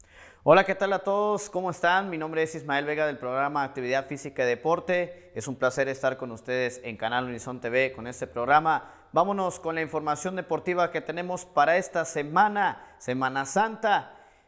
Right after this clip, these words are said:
Viene el Opening Day, el día inaugural de las Grandes Ligas del Béisbol. La Gran Carpa inicia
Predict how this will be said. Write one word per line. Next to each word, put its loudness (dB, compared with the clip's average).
Viene 2
el -2
Opening 0
Day, 2
el -4
día 4
inaugural 2
de -2
las -2
Grandes -2
Ligas 2
del -4
Béisbol. 0
La 6
Gran 0
Carpa 0
inicia 2